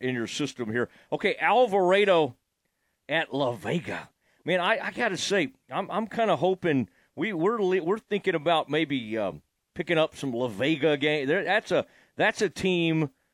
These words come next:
and boy, they gave, uh, they gave the Cougs a,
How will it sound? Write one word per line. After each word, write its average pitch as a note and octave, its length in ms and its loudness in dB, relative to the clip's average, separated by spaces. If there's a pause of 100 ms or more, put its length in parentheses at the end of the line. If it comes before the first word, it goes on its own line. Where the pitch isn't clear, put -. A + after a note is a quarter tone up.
(140)
and C3+ 160 -2
boy, E3+ 180 2
they F#3 160 2
gave, E3+ 500 2
uh, A#2+ 300 4 (160)
they D#3+ 160 0
gave F3 320 0
the C3 100 0
Cougs D#3+ 480 2
a, G#2+ 160 0